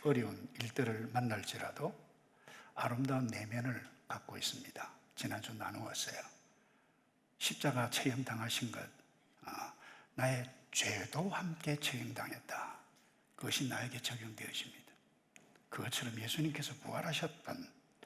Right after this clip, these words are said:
그 부활도 똑같이 나에게 적용되어져서 믿는 자에게 영원한 부활이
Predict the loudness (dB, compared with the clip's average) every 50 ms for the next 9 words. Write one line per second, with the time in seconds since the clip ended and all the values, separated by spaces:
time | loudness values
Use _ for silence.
0 | -20 -20 -20 -20 -20 -20 -20 -20 -18 -6 0 0 0 0 0 2 4 4 6 6
1 | 4 2 2 0 -2 -4 -4 -6 -8 -16 -20 -20 -20 -20 -20 -20 -20 -20 -20 6
2 | 12 12 12 12 12 6 6 10 10 10 10 10 6 6 8 8 8 8 8 6
3 | 6 6 8 6 6 6 8 8 8 8 6 2 0 2 4 8 8 8 10 10
4 | 8 8 8 8 8 8 8 6 6 2 0 0 2 2 2 0 0 0 2 4
5 | 6 6 8 8 10 10 10 8 8 4 2 2 -2 -2 -4 -6 -6 -8 -10 -12
6 | -14 -14 -14 -14 -16 -18 -20 -14 -6 0 4 6 8 10 10 10 8 6 6 8
7 | 8 8 8 8 6 4 0 -2 -4 -8 -14 -20 -20 -20 -20 -20 _ _ -8 -2
8 | 4 6 8 10 10 10 10 12 12 12 12 12 12 8 4 0